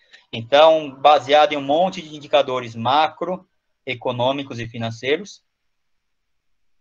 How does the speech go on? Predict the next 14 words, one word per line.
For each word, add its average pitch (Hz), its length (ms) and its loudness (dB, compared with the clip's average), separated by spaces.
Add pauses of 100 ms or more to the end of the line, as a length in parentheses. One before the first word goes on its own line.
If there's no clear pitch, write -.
(300)
sociais 117 920 -4 (1160)
e 120 80 -8
financeiros, 117 920 -4 (2000)
as 139 240 4
agências 139 400 -2
de 131 80 -8
riscos 139 320 -10
dão 147 120 2
uma 165 140 0
nota 156 560 2 (540)
pra, 117 340 0 (100)
pro 120 160 -10
país, 110 560 -2
tá? 135 300 0